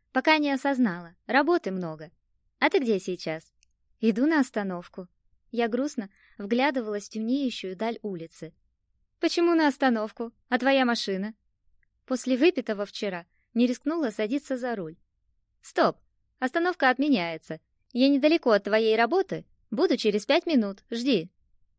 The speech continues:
Леся отключилась, не дав мне возразить. Подруга в своем репертуаре. Теперь она не оставит в покое,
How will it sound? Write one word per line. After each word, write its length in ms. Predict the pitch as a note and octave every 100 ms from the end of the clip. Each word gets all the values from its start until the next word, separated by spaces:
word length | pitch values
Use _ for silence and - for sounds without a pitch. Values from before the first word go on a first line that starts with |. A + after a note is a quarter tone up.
| _
Леся 340 | A#3 C#4+ D4+ D4
отключилась, 680 | C#4 C#4+ - G3+ E3+ F3+ _ -
не 140 | A3+
дав 240 | A#3+ D4
мне 220 | A#3 G#3+ A3+
возразить. 560 | A3 A3+ G#3 E3+ - _ _ -
Подруга 400 | A3+ B3 D4 A3
в 60 | -
своем 340 | G#3 G#3+ C4
репертуаре. 680 | A#3+ A#3+ A3+ A#3 F3 E3 E3+ _ _ _
Теперь 320 | A3 C4 C4
она 160 | B3 A#3+
не 120 | A#3+
оставит 440 | A#3+ - A#3+ A3
в 60 | -
покое, 440 | A3+ C#4+ E4 G#3